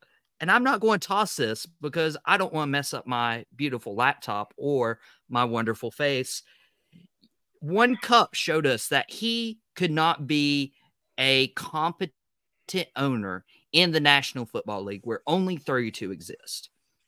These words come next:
And so when you go hire another firm to bring in your general manager, it shows that you're not even confident in yourself. So why should anyone else in the organization,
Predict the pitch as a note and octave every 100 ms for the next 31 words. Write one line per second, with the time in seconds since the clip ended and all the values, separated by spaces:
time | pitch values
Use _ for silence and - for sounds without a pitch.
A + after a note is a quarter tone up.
0 | - C3 - D3+ C3 A2+ G#2+ _ _ -
1 | A#2 D#3+ F3+ F#3+ F#3 C#3 C#3 E3 F#3 E3
2 | E3 E3 D3+ C#3 C#3+ D#3 - C3 A#2+ -
3 | G2+ A#2 C#3 D3 C#3+ C3 A#2 B2+ A#2+ A2+
4 | G#2 G#2 A2 G#2+ _ _ - C#3 - G3
5 | G3+ E3+ D3 A3+ G#3 E3 D#3 D3 D3 F3
6 | E3+ D#3 C#3+ C#3 B2 G#2 - A#2 - -
7 | _ _ _ - B2 A2+ B2+ E3+ F#3 D#3
8 | - C#3 F3 F3 E3+ C3+ A2+ A2 G#2 -
9 | - B2+ C#3 B2+ C#3 C3+ A#2 A2+ A2 A#2
10 | G#2+